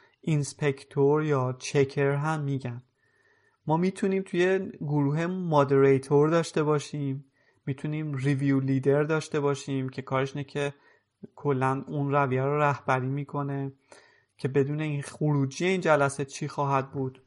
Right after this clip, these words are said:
یه منیجر داریم که از لحاظ فنی میگه که کی باید چه قسمتی رو بررسی کنه، کارا رو تقسیم می‌کنه.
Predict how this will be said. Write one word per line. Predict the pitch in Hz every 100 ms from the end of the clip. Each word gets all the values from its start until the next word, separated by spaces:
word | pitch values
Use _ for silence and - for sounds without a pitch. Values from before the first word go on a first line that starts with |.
| - - - _ _
یه | 156 190
منیجر | 214 202 185 165 185
داریم | 196 185 185 196
که | - 151 147
از | 143 135 139
لحاظ | 135 139 139
فنی | - - 135 131 135
میگه | 151 160 156
که | 143 165
کی | 160 - 175
باید | 170 160 151
چه | - 165
قسمتی | 165 170 160 151 -
رو | 147
بررسی | 147 135 135 131 143
کنه، | - 139 131 131
کارا | 127 131 117 131
رو | 156
تقسیم | 156 151 - - 143
می‌کنه. | 135 143 139 135